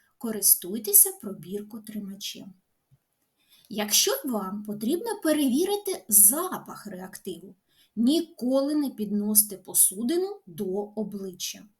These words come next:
а, утримуючи її на певній відстані, спрямуйте руками рухи повітря над посудиною до себе.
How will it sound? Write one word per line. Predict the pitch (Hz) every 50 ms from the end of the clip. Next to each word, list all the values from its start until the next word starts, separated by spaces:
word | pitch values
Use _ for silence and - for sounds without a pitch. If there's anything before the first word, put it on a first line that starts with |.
| - _ _ _ _ _ _ _ _ _
а, | - 277 302 277 247 208 208 - - -
утримуючи | 247 226 208 - 311 359 370 320 285 254 214 - - 240
її | 233 240 240 220
на | 208 208
певній | 208 208 240 226 214 202 190 196 196
відстані, | 202 208 202 208 - - - - - 220 226 254 277 302
спрямуйте | - - - - 294 330 403 523 508 403 - - 269
руками | 262 240 214 208 247 247 233 220 220
рухи | 214 240 233 - - 220
повітря | 208 208 202 202 202 - 185 185 185 - 277 285 339
над | 381 403 415 415 415 415 _
посудиною | - 381 370 - - - 370 349 320 370 359 349 349 359 359 359 349 _ _ _ -
до | 190 175 185 214 208 214 247 294 320 214 - _ _ _
себе. | - - - - - - 202 - - - 196 -